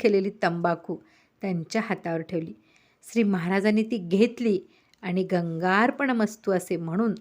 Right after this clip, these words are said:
गंगेमध्ये सोडून दिली. तो गृहस्थ अगदी खजील झाला. तेव्हा ते त्याला म्हणाले, "काशीला आले म्हणजे काहीतरी पदार्थ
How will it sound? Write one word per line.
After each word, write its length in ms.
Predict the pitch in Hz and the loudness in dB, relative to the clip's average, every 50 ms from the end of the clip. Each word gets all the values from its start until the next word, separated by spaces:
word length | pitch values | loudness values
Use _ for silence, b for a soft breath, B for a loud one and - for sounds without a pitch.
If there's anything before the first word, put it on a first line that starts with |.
| b b b b b b b - 147 151 156 | b b b b b b b -16 -10 -6 -4
गंगेमध्ये 640 | 170 160 165 170 175 196 185 180 165 143 143 190 | -2 -2 -2 -2 -2 -2 -2 -2 -2 -4 -4 -6
सोडून 520 | 185 - - - - 170 160 156 170 170 165 | -8 -8 -12 -8 -6 -4 -4 -2 -2 -4 -4
दिली. 180 | 156 143 - - b b b b b b b b _ - | -6 -6 -8 -10 b b b b b b b b _ -2
तो 80 | 190 185 | -2 0
गृहस्थ 420 | 170 175 180 170 175 190 190 - | 2 0 0 2 0 0 0 0
अगदी 240 | 196 180 170 196 226 220 | -2 0 0 -2 -4 -4
खजील 360 | - - 165 147 180 226 226 | -4 -6 -2 0 0 0 0
झाला. 240 | 208 185 165 165 156 b b b b b b b b _ | -2 -4 -6 -6 -8 b b b b b b b b _
तेव्हा 260 | - 180 170 165 175 170 | -8 -6 -4 -4 -4 -4
ते 200 | 170 - 202 220 | -2 -2 -2 -2
त्याला 260 | 220 - 269 247 233 | 0 0 0 0 0
म्हणाले, 360 | 202 180 170 160 156 160 170 - b b b b b b _ _ _ - | 0 -2 -2 -2 -2 -2 -4 -4 b b b b b b _ _ _ -2
"काशीला 540 | - 220 214 - - - - 349 403 415 427 | 0 0 0 -2 -4 -2 2 4 6 6 6
आले 260 | 392 330 277 247 254 | 6 4 4 2 2
म्हणजे 300 | 247 226 226 220 220 220 | 2 4 4 4 4 2
काहीतरी 520 | 214 220 - 202 190 196 202 - 226 226 226 | 0 0 -2 -2 0 -2 0 0 0 0 0
पदार्थ 580 | 226 - 202 185 170 175 170 175 175 - - | 0 0 -2 0 2 0 0 0 -2 -2 -2